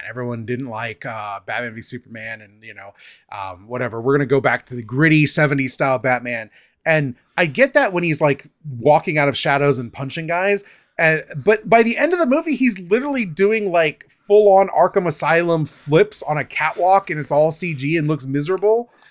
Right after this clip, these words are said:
Um, it's a real shame. Like, there's n-, this movie is so, like, doing too many things and very silly, uh, but in kind of the way that undercuts it and doesn't help it, um, that I just don't understand what, like, I know how you thought you were making that movie from the beginning,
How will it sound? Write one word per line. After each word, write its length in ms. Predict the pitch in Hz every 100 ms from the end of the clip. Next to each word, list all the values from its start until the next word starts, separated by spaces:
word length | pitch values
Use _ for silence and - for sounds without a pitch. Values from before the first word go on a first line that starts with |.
| _ _
Um, 560 | 135 131 120 110 101 - _
it's 200 | 202 208
a 60 | 180
real 280 | 131 139 131
shame. 360 | - 127 101 95 143
Like, 160 | 190
there's 160 | 208 208
n-, 120 | 233 214 - -
this 160 | 262 262
movie 220 | 311 233
is 160 | -
so, 260 | - 226 233
like, 320 | 220 165 135
doing 360 | 143 175 185 151
too 100 | 170
many 140 | 160
things 280 | 143 143 147
and 320 | 139 139 127
very 540 | 113 110 110 135 143 131
silly, 540 | - 127 135 147 147 - - _
uh, 80 | 135
but 180 | 127 156
in 260 | 151 151 139
kind 240 | 135 135
of 140 | 151 120
the 100 | 127
way 220 | 131 131
that 120 | 123
undercuts 440 | 120 139 - 170 -
it 80 |
and 100 | 151
doesn't 220 | 139 120 -
help 240 | 202 240
it, 180 | 277 -
um, 260 | 131 131 123
that 120 | 156
I 100 | 180
just 180 | 175 226
don't 200 | - 185
understand 480 | 185 170 - 165 147
what, 180 | 147 -
like, 260 | 147 135 _ _ 190
I 100 | 190
know 240 | 226 269
how 200 | 170 190
you 120 | 170 151
thought 240 | 180 180
you 80 | 147
were 40 |
making 200 | 143 135
that 100 | 123
movie 240 | 135 131 127
from 160 | 131
the 80 | 113
beginning, 480 | 117 - 233 143